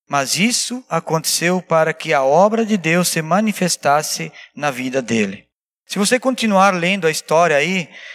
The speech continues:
então você vai ver que Jesus curou esse homem que vivia pedindo esmolas.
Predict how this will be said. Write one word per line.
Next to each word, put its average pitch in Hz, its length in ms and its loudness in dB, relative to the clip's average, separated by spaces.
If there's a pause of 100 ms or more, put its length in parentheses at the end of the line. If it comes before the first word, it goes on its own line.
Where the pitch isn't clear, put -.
(120)
então 170 160 0
você 180 200 0
vai 175 160 2
ver 175 180 -2
que 170 120 -8
Jesus 160 400 0
curou 190 520 2
esse 147 240 -2
homem 170 440 2 (320)
que - 80 -6
vivia 185 360 2
pedindo 196 380 -2
esmolas. 156 640 0